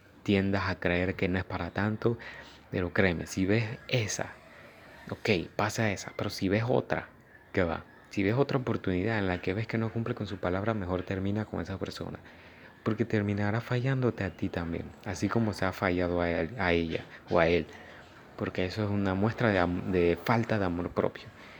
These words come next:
Y mira cómo se correlaciona todo. Si esa persona no tiene amor propio,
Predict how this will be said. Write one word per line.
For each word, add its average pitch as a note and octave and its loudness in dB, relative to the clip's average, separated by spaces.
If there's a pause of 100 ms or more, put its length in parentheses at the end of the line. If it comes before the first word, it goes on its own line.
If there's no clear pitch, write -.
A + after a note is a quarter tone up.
(220)
Y G2 0
mira G2+ 4
cómo B2+ 2
se A#2+ 2
correlaciona F#2+ 4
todo. F#2 0 (960)
Si - -2
esa G#2 4
persona F#2 2
no F#2+ 0
tiene G2+ 4
amor F#2+ 2
propio, F2 0